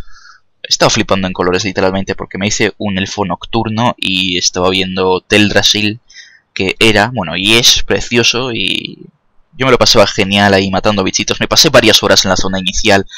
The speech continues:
Luego me encontré a unos tíos españoles que s-, se conocían de antes o algo así, y pro-, propon-, proponieron ir todos juntos a, a Darnassus como unos valientes, dijo uno de ellos.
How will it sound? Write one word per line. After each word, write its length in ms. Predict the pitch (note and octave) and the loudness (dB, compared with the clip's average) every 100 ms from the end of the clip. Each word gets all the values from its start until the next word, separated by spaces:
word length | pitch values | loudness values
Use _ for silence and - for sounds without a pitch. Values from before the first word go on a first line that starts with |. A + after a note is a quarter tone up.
| - - - - | -20 -20 -6 2
Luego 120 | C3+ | 4
me 80 | A#2 | 4
encontré 280 | A2 A2 | 2 2
a 40 | A2+ | 2
unos 200 | G#2+ - | 2 0
tíos 220 | A2 A2 | 0 2
españoles 640 | A2 G2+ G2 G2+ G2+ - - | 0 0 0 2 2 0 -4
que 280 | F#2+ F2+ | -8 -6
s-, 200 | F2+ - - | -6 -8 -6
se 200 | - - | -2 -2
conocían 380 | G2+ F#2 G#2 G2 | -2 -4 -2 0
de 80 | G2 | 2
antes 280 | G2 G#2 - | 2 0 -2
o 40 | |
algo 160 | F#2 F#2 | -2 -2
así, 220 | G2+ G2 - - _ _ | -2 -4 -10 -20 _ _
y 400 | G#2+ G2 F#2+ F#2+ | 0 2 2 0
pro-, 220 | - G#2 _ | 0 -4 _
propon-, 480 | - A2 G#2+ G#2 F#2+ - | -2 0 2 0 0 -2
proponieron 500 | A2+ A2+ A2+ A#2 A2+ | 0 2 2 2 0
ir 140 | A#2 | 0
todos 240 | A2+ G#2 | 2 0
juntos 500 | - A2+ G#2 G#2+ - - | 0 -6 0 0 0 2
a, 840 | G2 F#2 F#2 F#2 F#2 F#2 F#2 - _ _ - | 2 2 0 0 0 0 0 -2 _ _ 0
a 320 | F#2+ F#2 F#2 F#2 | 4 4 4 2
Darnassus 600 | - A2 A#2+ - A#2 - | 2 4 4 4 0 -2
como 160 | A2 | -2
unos 160 | G#2+ A2 | 0 2
valientes, 540 | G2 G2+ C3+ A#2+ F#2+ | 4 4 4 2 -2
dijo 260 | G2+ G2 F#2+ | -2 -4 -4
uno 180 | F#2+ G2 | -4 0
de 80 | G2 | 2
ellos. 280 | - - | 4 2